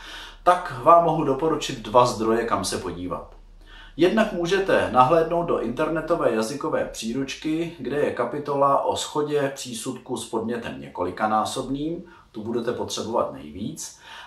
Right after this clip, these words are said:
a nebo můžeme souhrnně říci, že v pravidlech českého pravopisu, konkrétně ve školním vydání, které vám tady ukazuji do objektivu, eh,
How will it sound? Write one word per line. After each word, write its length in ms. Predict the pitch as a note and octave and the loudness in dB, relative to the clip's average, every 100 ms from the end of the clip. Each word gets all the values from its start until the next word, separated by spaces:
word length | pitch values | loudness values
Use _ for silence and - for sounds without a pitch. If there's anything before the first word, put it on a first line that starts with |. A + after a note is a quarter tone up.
| - A#2+ | 0 4
a 100 | C#3+ | 4
nebo 260 | A3 A#3+ | 6 4
můžeme 380 | A3 G3 F3+ D3 | 2 0 0 0
souhrnně 500 | - D#3 D#3+ F3+ C3 | 2 0 0 0 -2
říci, 520 | A2 G#2+ - D3+ - | -4 -6 -4 -4 -4
že 120 | G#2 | -4
v 220 | - - - | -6 -6 0
pravidlech 520 | C3+ E3+ G3 C#3+ - | 4 4 4 0 -2
českého 520 | D#3 - - D#3+ A2 | -4 -4 -2 -2 -2
pravopisu, 840 | E2+ D#2+ G2 G2 - - D3 F#3 - - - | -4 -6 -4 -4 -6 -4 -4 -4 -8 -20 -10
konkrétně 600 | - C3 D3+ E3 E3 A2+ | -2 0 4 4 2 -2
ve 120 | G2+ G#2+ | -2 -2
školním 480 | - D#3 C#3+ F#2+ | -2 0 0 -2
vydání, 500 | E2 F2 F#2+ G#2 C#3 | -6 -4 -2 0 -2
které 340 | D#3 G#2+ G#2 G2+ | -2 2 4 4
vám 320 | G#2 G2 F2+ | 4 0 0
tady 340 | G#2+ F#2 D#2+ - | -4 -4 -6 -14
ukazuji 640 | - G#2+ G2 A2+ F#2 - | -8 -6 -4 -6 -6 -10
do 120 | E2+ - | -10 -8
objektivu, 800 | G#2+ C#3 C#3 E3+ E3+ F#3 F3+ | -4 -4 -2 0 2 2 0
eh, 460 | - - - - | -8 -20 -20 -8